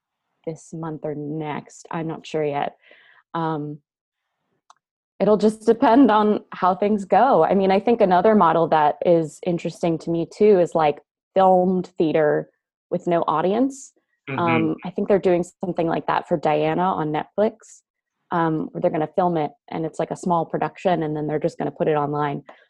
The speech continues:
Speaker 1: Um, that's weird to me too, because is it theater then, or is it a movie? I don't know.
Speaker 2: Yeah, I feel,
Speaker 1: <laughs>
Speaker 2: I feel like it's, like, um, like, The Line, um, at
Speaker 1: Mm-hmm.
Speaker 2: Public. Like,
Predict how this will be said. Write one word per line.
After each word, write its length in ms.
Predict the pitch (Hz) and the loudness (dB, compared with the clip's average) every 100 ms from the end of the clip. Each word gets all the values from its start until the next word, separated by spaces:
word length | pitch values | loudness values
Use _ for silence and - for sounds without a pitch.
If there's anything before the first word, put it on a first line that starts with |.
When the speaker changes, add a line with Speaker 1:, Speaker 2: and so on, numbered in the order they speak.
| _ - | _ -8
Speaker 1:
Um, 420 | 156 151 151 143 _ _ _ _ _ _ _ _ _ _ _ _ _ - | -6 -6 -8 -12 _ _ _ _ _ _ _ _ _ _ _ _ _ -2
that's 220 | 180 - | -2 2
weird 260 | 185 180 170 | 4 4 2
to 80 | |
me 160 | 226 202 | 0 0
too, 320 | 190 269 233 | 0 2 4
because 480 | 208 190 202 180 - - _ _ _ _ _ _ _ - | 2 0 0 -2 -6 -20 _ _ _ _ _ _ _ 2
is 140 | 202 | 4
it 140 | 226 | 4
theater 280 | 247 240 254 | 4 4 4
then, 420 | 254 247 254 262 269 | 4 4 4 2 2
or 120 | 202 | 4
is 140 | 196 175 | 4 2
it 100 | 165 | 0
a 20 | |
movie? 500 | 208 240 233 226 - | 2 2 0 -2 -2
I 100 | 208 | 0
don't 140 | 185 160 | 2 0
know. 180 | 160 151 | -2 -2
Speaker 2:
Yeah, 360 | 170 180 123 - | 2 4 4 2
I 160 | 127 143 | 0 2
feel, 500 | - 147 156 160 330 | 2 2 2 2 2
Speaker 1:
<laughs> 300 | - 415 - _ _ - | 2 2 0 _ _ -4
Speaker 2:
I 80 | 131 | -4
feel 280 | - 151 | -2 0
like 240 | 151 139 139 | 2 0 -2
it's, 600 | 131 131 - - - - - | -6 -4 -8 -8 -10 -14 -2
like, 260 | 143 123 | 0 2
um, 520 | 127 127 117 113 107 - | 2 2 2 0 -4 -4
like, 180 | 143 139 | -4 0
The 100 | 131 | 0
Line, 640 | 123 135 113 107 107 113 _ - | 2 2 2 0 -6 -10 _ -4
um, 420 | 139 117 107 104 | 0 2 0 0
at 200 | 127 113 | 2 4
Speaker 1:
Mm-hmm. 80 | 202 | 4
Speaker 2:
Public. 580 | 123 - - 110 - - _ _ _ _ | 0 -2 -4 -6 -6 -14 _ _ _ _
Like, 420 | 123 113 104 95 | 0 0 0 -4